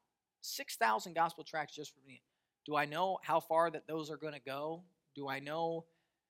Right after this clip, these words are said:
if it's gonna yield any fruit? I'm not sure. But all I know is the truth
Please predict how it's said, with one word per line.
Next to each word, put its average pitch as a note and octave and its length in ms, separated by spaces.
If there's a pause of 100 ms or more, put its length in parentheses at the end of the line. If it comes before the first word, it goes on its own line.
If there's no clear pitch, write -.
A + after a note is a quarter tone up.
(160)
if D3 100
it's C#3+ 160
gonna D3+ 300 (120)
yield E3+ 380
any D#3 240
fruit? F3 420
I'm F3+ 220
not E3 240
sure. E3+ 420
But - 120
all E3+ 240
I E3 140
know D3+ 320
is C3 180
the C3 100
truth - 680